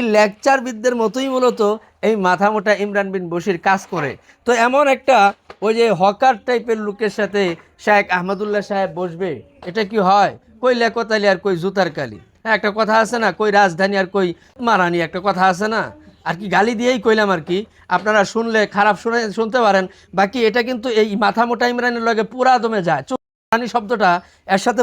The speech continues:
পুরা দমে যায়। কারণ সে যদি এই টাইপের লোক না হয়তো বাংলাদেশ থেকে সে পলাইতো না। যদি সে সৎসাহসের লোক থাকতো তাহলে বাংলাদেশে থেকে তার অবস্থানটাকে সে জাহির করত। কিন্তু আমি এই কথা বলতে বাধ্য, কারণ এই শব্দের সাথে হুবাহুব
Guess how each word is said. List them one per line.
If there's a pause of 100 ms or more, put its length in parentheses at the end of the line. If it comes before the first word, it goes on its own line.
পুরা
দমে
যায়। (320)
কারণ
সে
যদি (340)
এই (260)
টাইপের
লোক
না
হয়তো
বাংলাদেশ
থেকে
সে
পলাইতো
না। (340)
যদি
সে (100)
সৎসাহসের
লোক (100)
থাকতো (360)
তাহলে
বাংলাদেশে (100)
থেকে (400)
তার
অবস্থানটাকে
সে
জাহির
করত। (440)
কিন্তু
আমি
এই
কথা
বলতে (120)
বাধ্য,
কারণ (120)
এই
শব্দের
সাথে (380)
হুবাহুব